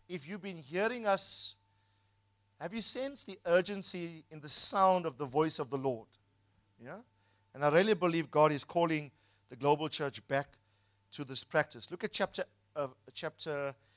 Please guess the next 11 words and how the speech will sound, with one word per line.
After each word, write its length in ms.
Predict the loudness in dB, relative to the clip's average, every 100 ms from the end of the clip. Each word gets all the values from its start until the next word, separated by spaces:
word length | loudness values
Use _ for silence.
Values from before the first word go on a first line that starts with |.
| _ _
twenty-six 880 | -6 -4 -2 2 4 4 0 -4 -6 -6
of 200 | -10 -12
Deuteronomy. 840 | -10 -8 -2 2 2 0 -12 -16 _ _ _ _ _ _ _ -20
You 60 |
can 180 | -14 -10
read 220 | -8 -10 -10
with 180 | -14 -12
me 260 | -10 -10 -14 _ -20
in 160 | -20 -18 -14
page 320 | -14 -14 -16 -4
eight 320 | -2 -2 -6